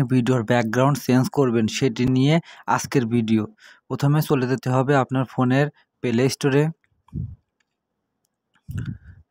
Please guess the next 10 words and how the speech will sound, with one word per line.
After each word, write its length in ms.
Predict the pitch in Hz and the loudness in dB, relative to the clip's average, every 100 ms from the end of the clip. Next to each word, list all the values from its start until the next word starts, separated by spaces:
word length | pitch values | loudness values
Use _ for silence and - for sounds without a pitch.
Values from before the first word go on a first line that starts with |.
| _ _ _ - - _ | _ _ _ -20 -20 _
প্লে 200 | 143 151 | -4 -4
স্টোরে 300 | 147 165 165 | -2 2 2
গিয়ে 240 | 147 143 156 | 2 2 2
সার্চ 320 | - 127 127 160 | 2 0 0 0
অপশনে 360 | 147 - 151 | -2 0 0
লিখতে 340 | 147 135 - 147 | 2 0 0 0
হবে 280 | 147 123 131 165 - - | 2 4 2 0 -6 -20
ক্যাপকাট, 580 | - 156 151 - 120 101 - - _ _ _ _ _ _ _ _ _ _ _ _ _ _ _ _ _ _ - _ _ _ _ _ _ _ _ _ _ _ _ _ _ _ _ _ | -2 -2 -2 -2 0 0 -6 -20 _ _ _ _ _ _ _ _ _ _ _ _ _ _ _ _ _ _ -20 _ _ _ _ _ _ _ _ _ _ _ _ _ _ _ _ _
ক্যাপ 220 | 139 143 _ _ _ _ _ _ _ _ | -2 -2 _ _ _ _ _ _ _ _
সিইউটি 1600 | - - - - - 165 - _ _ 139 131 117 _ _ 131 | -12 -10 -8 -10 -8 -8 -8 _ _ -4 -4 -4 _ _ -8